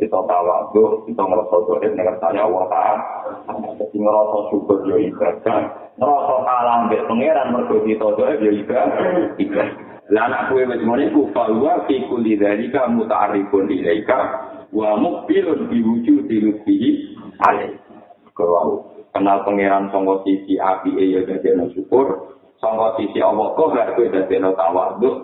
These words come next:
dadekno ngrasa kuwi goib. Lah kabeh ngene kuwi dadine ibadah. Ibadah.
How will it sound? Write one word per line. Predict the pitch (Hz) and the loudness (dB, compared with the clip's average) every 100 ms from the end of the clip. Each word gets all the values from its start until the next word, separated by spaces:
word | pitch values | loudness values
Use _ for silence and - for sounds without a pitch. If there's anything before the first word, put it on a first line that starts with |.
| 98 | -2
dadekno | 98 - 113 107 | 0 0 0 0
ngrasa | 98 95 98 92 | 2 2 0 0
kuwi | 104 98 | 0 2
goib. | 95 92 - 95 - - - - - - | 0 0 0 -2 -2 -8 -16 -18 -12 -2
Lah | 95 | 0
kabeh | 135 - - 123 | 2 -2 0 -2
ngene | 101 131 147 | 0 0 0
kuwi | 120 | 0
dadine | 98 - 113 123 - | 0 0 0 0 0
ibadah. | - - - - - - - - - - | 0 0 0 -4 -8 -10 -16 -18 -8 -6
Ibadah. | - - - - | -4 -6 -8 -18